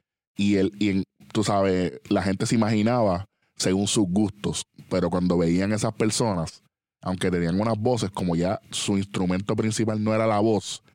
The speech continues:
sino era un paquete completo, al no ser atractivos, pues entonces como que n-, no tuvieron tanta relevancia en la televisión.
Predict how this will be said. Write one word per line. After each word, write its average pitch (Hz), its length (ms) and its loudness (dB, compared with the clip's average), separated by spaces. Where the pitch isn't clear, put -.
sino 85 320 -2
era 101 260 0
un 92 200 -8
paquete 104 340 -2
completo, 101 460 0
al 87 120 2
no 90 120 0
ser 104 260 0
atractivos, 92 920 -2
pues 101 160 0
entonces 95 340 -2
como 101 240 2
que 90 240 2
n-, 95 400 0
no 98 200 2
tuvieron 110 360 2
tanta 107 320 -2
relevancia 98 500 0
en 95 60 2
la 95 80 2
televisión. 85 600 0